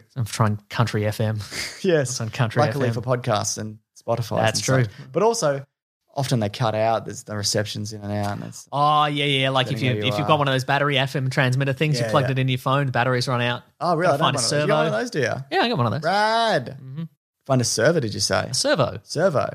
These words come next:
Speaker 1: Yes.
Speaker 2: Server station.
Speaker 1: Server station.
Speaker 2: That's what we call them.
Speaker 1: Yes.
Speaker 2: Petrol stations.
Speaker 1: Yes.
Speaker 2: The gas stations in the
Speaker 1: That's right.
Speaker 2: New York,
Speaker 1: Yes.
Speaker 2: that's what they call
Speaker 1: <laughs> That's right.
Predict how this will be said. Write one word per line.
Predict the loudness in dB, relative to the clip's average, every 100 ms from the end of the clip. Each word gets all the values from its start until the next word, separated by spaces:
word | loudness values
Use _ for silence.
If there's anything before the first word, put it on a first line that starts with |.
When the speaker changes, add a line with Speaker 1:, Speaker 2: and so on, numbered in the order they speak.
| -10
Speaker 1:
Yes. | -8 -8
Speaker 2:
Server | -4 2 2
station. | 2 2 2 2 -2
Speaker 1:
Server | 0
station. | 0 0 -2 0
Speaker 2:
That's |
what | -2
we |
call | 0 0 -2
them. | -6 -12
Speaker 1:
Yes. | -6 -4
Speaker 2:
Petrol | -2
stations. | -2 -2 -2 -6 -8 -12
Speaker 1:
Yes. | 0
Speaker 2:
The |
gas | 2 2
stations | 2 -2 -2 -8 -10
in | -14
the | -20 -20 _
Speaker 1:
That's | -4 0
right. | 0 2
Speaker 2:
New |
York, | 2 4
Speaker 1:
Yes. | 2 -2
Speaker 2:
that's |
what | -4
they | -2
call | 0 0 -2
Speaker 1:
<laughs> | -2
That's | -2 2
right. | 0 0 -6